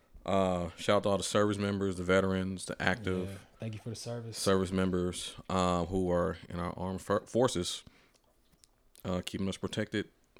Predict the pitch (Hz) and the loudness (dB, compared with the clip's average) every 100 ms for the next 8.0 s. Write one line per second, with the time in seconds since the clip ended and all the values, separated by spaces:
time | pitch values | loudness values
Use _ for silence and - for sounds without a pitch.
0 | _ _ - - 101 98 110 113 - _ | _ _ -14 -4 -2 2 2 2 -4 _
1 | - 92 90 - 139 151 120 110 131 123 | -16 -14 -14 -8 -4 -2 -2 -2 -2 -2
2 | 117 110 101 - _ - 110 107 98 90 | -2 -4 -8 -12 _ -16 -12 -10 -10 -12
3 | 80 78 - _ _ 127 139 131 95 123 | -14 -18 -20 _ _ -6 -2 -2 -2 -2
4 | 123 101 - _ _ - 110 113 110 - | 0 -2 -8 _ _ -10 -6 -4 -4 -2
5 | 127 117 110 117 113 110 104 107 101 113 | -2 -2 -4 -4 -4 -4 -6 -6 -6 -8
6 | 104 107 - 104 107 98 110 113 117 117 | -6 -6 -6 -8 -8 -10 -8 -6 -6 -8
7 | - _ - 101 92 101 92 90 90 | -12 _ -14 -12 -10 -10 -10 -10 -12